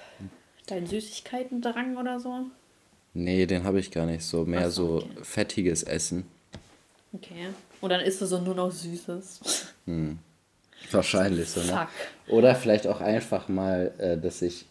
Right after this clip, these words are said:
Speaker 2: direkt aufstehen kann, wenn ich aufwache.
Speaker 1: Hm, kannst
Speaker 2: Das
Speaker 1: du das
Speaker 2: wär
Speaker 1: nicht?
Speaker 2: schon, nee, das kann ich gar nicht. Also ich hab das morgens, dass ich immer knapp eine Stunde im Bett liege, bevor ich aufstehe.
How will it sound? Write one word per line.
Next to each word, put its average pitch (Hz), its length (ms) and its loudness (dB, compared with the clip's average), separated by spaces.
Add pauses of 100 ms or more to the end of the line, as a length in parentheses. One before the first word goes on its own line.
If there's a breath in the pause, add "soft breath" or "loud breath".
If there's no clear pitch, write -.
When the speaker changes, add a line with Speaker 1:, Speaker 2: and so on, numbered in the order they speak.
(680)
Speaker 2:
direkt 101 480 0
aufstehen 95 600 2
kann, 90 240 -2
wenn 87 160 -2
ich 85 180 -8
aufwache. 82 600 -2 (1040 soft breath)
Speaker 1:
Hm, 196 180 -8
kannst - 80 -6
Speaker 2:
Das 220 120 0
Speaker 1:
du 220 60 2
das 208 60 2
Speaker 2:
wär 196 80 6
Speaker 1:
nicht? - 120 0
Speaker 2:
schon, 90 260 0 (340)
nee, 87 260 2
das 85 180 -2
kann 87 160 -2
ich 80 140 -8
gar 90 220 0
nicht. 82 280 -4
Also 87 140 0
ich 87 120 -2
hab 104 140 -2
das 87 180 0
morgens, 113 560 4 (580 soft breath)
dass 87 160 -2
ich 92 120 -2 (240)
immer 120 500 6
knapp - 280 0
eine 98 180 -2
Stunde 104 420 4
im 87 180 2
Bett 90 200 -2
liege, 85 240 0
bevor 82 260 -2
ich 85 120 -2
aufstehe. 85 460 -2